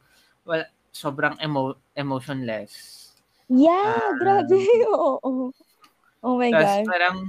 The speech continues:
Speaker 1: wala lang. Parang makikita mo lang siya, "Ay, si Seokyeong na pala." Yung parang more on gusto kong makita nung season one, si Junwan, ganyan. Si
Speaker 2: Mm-mm.
Speaker 1: Songhwa, yan.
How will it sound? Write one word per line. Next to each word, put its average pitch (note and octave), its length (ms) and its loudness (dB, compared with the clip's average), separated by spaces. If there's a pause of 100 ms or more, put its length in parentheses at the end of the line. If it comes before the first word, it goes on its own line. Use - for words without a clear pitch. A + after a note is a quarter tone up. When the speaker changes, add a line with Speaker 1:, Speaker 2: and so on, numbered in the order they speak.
(100)
Speaker 1:
wala C4+ 260 -2
lang. B3 280 2
Parang A#3 260 0
makikita A#3 460 -4
mo A#3 100 -2
lang A#3 220 -2
siya, G3 260 -6 (720)
"Ay, G#3+ 140 -6
si G3+ 100 -4
Seokyeong F3 480 -8
na F3 140 -14
pala." D3+ 400 -10 (400)
Yung F3+ 220 -6
parang G3 320 2
more F#3+ 240 0
on F3+ 240 -4
gusto E3+ 240 -4
kong F3+ 100 -2
makita E3+ 380 0
nung E3+ 160 -6
season D#3 400 -8
one, C#3 340 -2
si A#2+ 300 -10
Junwan, D#3 760 -4
ganyan. D3+ 560 -8 (540)
Si - 80 -2
Speaker 2:
Mm-mm. F3 400 0
Speaker 1:
Songhwa, E3+ 840 4
yan. B2 380 -8